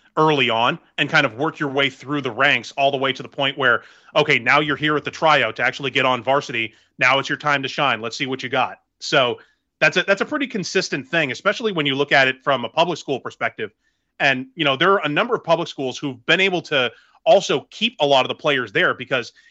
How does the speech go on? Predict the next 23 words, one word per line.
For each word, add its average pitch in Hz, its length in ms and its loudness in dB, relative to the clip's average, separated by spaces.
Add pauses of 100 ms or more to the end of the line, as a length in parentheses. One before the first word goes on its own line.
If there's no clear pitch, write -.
(140)
in 160 100 -2
some 277 240 -2
cases, 151 360 -4
those, 160 300 -2
those 190 200 -2
players 180 280 -4
have 147 80 -8
had 147 180 2
opportunities 147 520 -2
to 139 80 -12
go 131 260 0
elsewhere, 127 420 0
but 131 240 0 (320)
they've 147 140 2
done 156 120 2
a 135 60 2
really 151 320 0
nice 143 180 0
job 143 260 2
of 117 140 -10
keeping 170 340 -6
t-, - 180 -18 (360)
ke-, - 40 -20